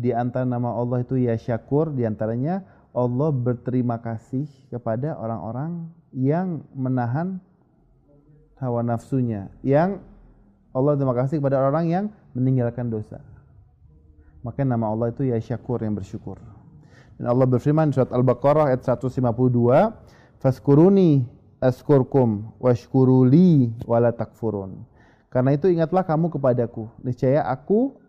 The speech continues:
ingat pula kepadamu. Ingatlah aku, maka aku akan ingat kepadamu.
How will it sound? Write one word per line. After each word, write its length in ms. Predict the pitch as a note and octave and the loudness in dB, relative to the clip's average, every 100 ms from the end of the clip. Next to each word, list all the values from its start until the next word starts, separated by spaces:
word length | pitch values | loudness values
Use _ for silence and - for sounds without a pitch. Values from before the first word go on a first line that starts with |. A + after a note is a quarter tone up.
| - | -4
ingat 240 | B2+ A#2+ A#2 | -2 -2 -4
pula 240 | A#2+ A2+ | -4 -4
kepadamu. 560 | A2 A2+ G#2+ A#2 - C3+ _ _ _ _ _ _ _ - - - | -6 -12 -12 -14 -16 -18 _ _ _ _ _ _ _ -20 -10 -2
Ingatlah 480 | C#3+ C#3 C#3 A2+ A2+ | 0 0 -2 -6 -6
aku, 160 | A2+ A#2 - _ _ | -12 -18 -20 _ _
maka 240 | A#2+ B2 A#2 | -10 -8 -4
aku 80 | C3 | -4
akan 240 | A#2+ B2 | -4 -4
ingat 160 | C3+ E3 - _ _ _ _ _ - | -4 -4 -10 _ _ _ _ _ -20
kepadamu. 560 | - G#2+ G#2 G2 G2 | -12 -10 -10 -12 -14